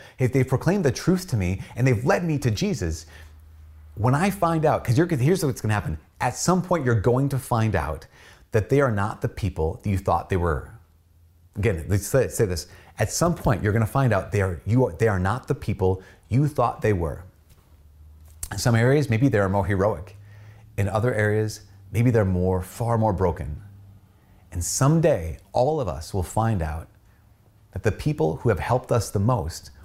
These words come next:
on our way to the Lord are not the people we thought they were. That might be in this life where,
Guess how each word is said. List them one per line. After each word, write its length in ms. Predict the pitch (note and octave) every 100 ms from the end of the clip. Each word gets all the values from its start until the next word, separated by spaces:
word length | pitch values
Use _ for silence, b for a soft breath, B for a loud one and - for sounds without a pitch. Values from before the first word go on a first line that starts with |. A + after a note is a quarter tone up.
| b
on 100 | G#2
our 100 | G#2
way 400 | F#2+ F#2 F#2+ G2+ b b b b - - -
to 100 | -
the 120 | G#2
Lord 400 | G2+ E2 D2+ G2 - - - - - -
are 100 | G2
not 300 | F#2 F2+ F#2
the 80 | A#2
people 540 | - E2+ D#2+ D2+ - - - - - - - -
we 80 |
thought 320 | F2+ - D2+ -
they 80 |
were. 240 | C#2 C2 F2 G#2 - _ _ _ _ _ _ _ _ _ _ _ _ _ _
That 180 | - G#2+
might 220 | G#2 A2
be 220 | A2+ A2
in 100 | G2+
this 160 | G2 G2
life 340 | A#2 E2 -
where, 420 | F2 F2 E2+ D#2+